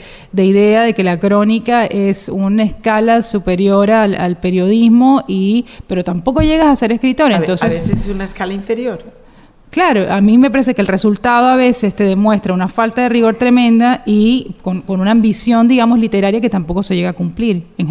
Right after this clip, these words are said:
Speaker 1: en, en la mayoría de los casos, la verdad.
Speaker 2: Sucedió
Speaker 1: Entonces
Speaker 2: también que se cerraron las puertas de la práctica periodística en América Latina, Margarita, es decir,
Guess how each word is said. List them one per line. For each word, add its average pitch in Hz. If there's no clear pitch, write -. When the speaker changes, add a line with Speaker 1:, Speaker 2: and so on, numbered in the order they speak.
Speaker 1:
en, 170
en 160
la 175
mayoría 175
de 180
los 180
casos, 170
la 165
verdad. 160
Speaker 2:
Sucedió 185
Speaker 1:
Entonces 185
Speaker 2:
también 214
que 185
se -
cerraron 170
las 233
puertas 185
de 196
la 170
práctica 220
periodística 175
en 196
América 160
Latina, 196
Margarita, 151
es 156
decir, 165